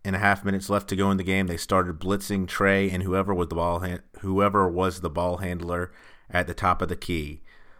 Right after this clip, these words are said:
Um, Simmons had just gotten a lay-in to cut the lead down to eleven, and the Hawks brought down the ball down the court. Kevin Huerter shot a three, missed it, but John Collins, who had a monster game,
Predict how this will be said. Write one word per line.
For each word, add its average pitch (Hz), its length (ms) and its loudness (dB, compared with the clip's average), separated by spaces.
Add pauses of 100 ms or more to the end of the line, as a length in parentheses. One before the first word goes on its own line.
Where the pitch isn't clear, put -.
(220)
Um, 69 460 -6 (1080)
Simmons 113 640 0
had 98 220 -2
just 110 280 4
gotten 110 300 4
a 98 80 2
lay-in 104 460 2
to 92 60 -4
cut 98 280 0
the 101 60 -2
lead 101 320 2
down 98 260 4
to 98 140 0
eleven, 104 480 0 (340)
and 85 100 -4
the 92 40 -4
Hawks 101 260 4
brought 101 280 6
down 104 280 2
the 95 140 -4
ball 95 300 4
down 98 180 4
the 95 80 2
court. 101 480 2 (180)
Kevin 110 280 2
Huerter 101 260 4
shot 107 300 4
a - 20 2
three, 113 480 0 (500)
missed 110 400 4
it, 101 240 4 (160)
but 95 120 0
John 113 260 6
Collins, 107 400 6
who 101 80 0
had 98 140 6
a - 20 4
monster 104 480 2
game, 98 460 0